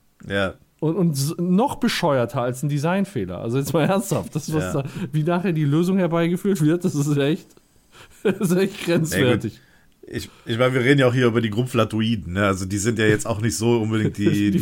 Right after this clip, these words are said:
Speaker 1: hellsten
Speaker 2: Flatoiden.
Speaker 1: Birnen in der Lichterkette.
Speaker 2: <laughs>
Speaker 1: Ja. Von daher.
Speaker 2: Ja.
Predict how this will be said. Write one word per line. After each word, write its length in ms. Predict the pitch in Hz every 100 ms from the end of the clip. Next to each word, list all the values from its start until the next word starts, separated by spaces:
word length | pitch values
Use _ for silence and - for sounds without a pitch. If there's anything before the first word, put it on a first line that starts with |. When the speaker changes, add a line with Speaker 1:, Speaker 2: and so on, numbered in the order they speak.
| 101
Speaker 1:
hellsten 40 | 82 - -
Speaker 2:
Flatoiden. 420 | 160 156 147 120 - - _ _ _ - - 98
Speaker 1:
Birnen 340 | - 123 123 120
in 60 |
der 120 | 117 113
Lichterkette. 680 | 110 113 101 92 107 90 - - 170
Speaker 2:
<laughs> 220 | - 170
Speaker 1:
Ja. 320 | 110 117 127 - - _ _ _ - - - _ _ _
Von 140 | 95 82
daher. 380 | 82 85 82 - _ _
Speaker 2:
Ja. 200 | 294 262